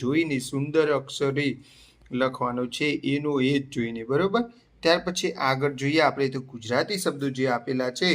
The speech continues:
એને આપણે આ સંસ્કૃત શબ્દોમાં લખવાના છે, બરાબર. ત્યાર પછી આગળ જોઈએ આપણે તો જે પણ આ કૌંસમાં શબ્દો આપેલા છે એમાંથી યોગ્ય વિકલ્પો એટલે કે ખાલી જગ્યા આપણે ભરવાની રહેશે, બરાબર.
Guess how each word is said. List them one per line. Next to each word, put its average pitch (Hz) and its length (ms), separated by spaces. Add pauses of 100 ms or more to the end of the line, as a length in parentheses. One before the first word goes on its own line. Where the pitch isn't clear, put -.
(420)
એને 143 320
આપણે 135 320 (160)
આ 160 180
સંસ્કૃત 160 540
શબ્દોમાં 131 680 (340)
લખવાના 143 640 (120)
છે, 110 160 (440)
બરાબર. 180 400 (400)
ત્યાર 170 320
પછી 165 320 (220)
આગળ 147 320
જોઈએ 127 260
આપણે 117 320 (360)
તો 147 80
જે 131 180 (100)
પણ 180 160
આ 180 180
કૌંસમાં 143 460
શબ્દો 127 320
આપેલા 165 340 (100)
છે 127 120 (640)
એમાંથી 135 580 (160)
યોગ્ય 131 460
વિકલ્પો 131 440 (200)
એટલે 135 180
કે 143 220
ખાલી 127 280
જગ્યા 123 300
આપણે 131 240 (100)
ભરવાની 135 480
રહેશે, 117 380
બરાબર. 185 280